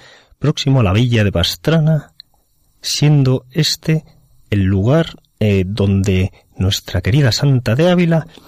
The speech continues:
rea-, llevó a cabo la sexta fundación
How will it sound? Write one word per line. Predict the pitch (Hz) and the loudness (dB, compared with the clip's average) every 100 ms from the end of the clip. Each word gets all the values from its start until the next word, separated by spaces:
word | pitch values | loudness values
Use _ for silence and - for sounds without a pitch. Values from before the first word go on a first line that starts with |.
| - _ _ _ _ - - | -20 _ _ _ _ -18 -8
rea-, | 131 117 120 - | -2 0 -2 -2
llevó | 113 139 | -2 -2
a | 151 | 0
cabo | 180 175 | 0 2
la | 156 | 0
sexta | 139 - 220 185 - - 113 | -2 -4 -6 -8 -8 -10 -8
fundación | - 151 123 95 - 143 | -2 -2 -2 -4 -2 -2